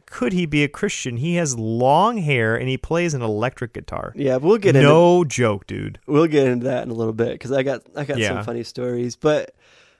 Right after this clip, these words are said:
Speaker 2: I mean, that's just one of 'em. That's evangelism explosion is what
Speaker 1: Mm-hmm.
Speaker 2: that's called. It's been around since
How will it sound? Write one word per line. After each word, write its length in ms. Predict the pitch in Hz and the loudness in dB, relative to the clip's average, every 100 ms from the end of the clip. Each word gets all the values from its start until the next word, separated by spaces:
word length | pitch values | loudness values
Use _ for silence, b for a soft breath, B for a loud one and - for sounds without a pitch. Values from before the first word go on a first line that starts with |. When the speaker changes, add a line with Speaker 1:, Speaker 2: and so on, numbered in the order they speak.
| b | b
Speaker 2:
I 120 | 196 | 2
mean, 160 | 233 254 | 4 4
that's 180 | 285 - | 2 2
just 180 | 330 | 0
one 200 | 160 175 | 4 6
of 80 | 160 | 6
'em. 80 | 147 | 6
That's 200 | 214 247 | 2 2
evangelism 960 | 233 151 156 170 165 160 151 160 160 160 | 0 4 4 4 4 4 4 4 2 0
explosion 1000 | 147 - - 139 135 131 123 127 127 123 - | -2 -2 0 4 6 4 2 2 0 -4 -2
is 240 | 139 123 | 0 2
what 80 | 156 | 4
Speaker 1:
Mm-hmm. 60 | |
Speaker 2:
that's 180 | 156 147 | 4 0
called. 240 | - 135 156 | 0 2 2
It's 100 | 147 | 2
been 220 | 165 202 | 4 6
around 480 | 160 139 143 143 139 | 4 4 4 2 2
since 420 | 147 139 - | 2 2 -2